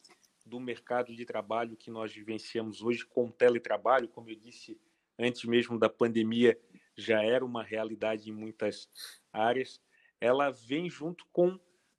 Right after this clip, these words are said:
o avanço da nossa sociedade. Eu, eu costumo sempre brincar, quando dou aula a outros advogados, e dei aula muito de processo judicial eletrônico para advogados,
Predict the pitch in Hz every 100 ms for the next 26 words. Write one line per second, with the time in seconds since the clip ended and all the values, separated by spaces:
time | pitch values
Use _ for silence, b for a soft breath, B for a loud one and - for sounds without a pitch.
0 | - 143 151 139 123 175 190 170 165 143
1 | 135 - - 117 117 104 98 92 101 110
2 | 113 123 117 - - 160 160 - 147 143
3 | 135 117 120 113 - 127 143 - _ _
4 | _ _ _ 117 117 110 110 104 113 117
5 | 120 123 120 110 110 110 113 110 110 110
6 | 107 - 104 95 113 143 - - - _
7 | 107 101 110 113 117 120 113 117 - 120
8 | 117 - 117 110 - 131 - 120 120 117
9 | - 127 123 123 113 107 110 131 143 110
10 | - - 104 101 101 98 95 120 135 -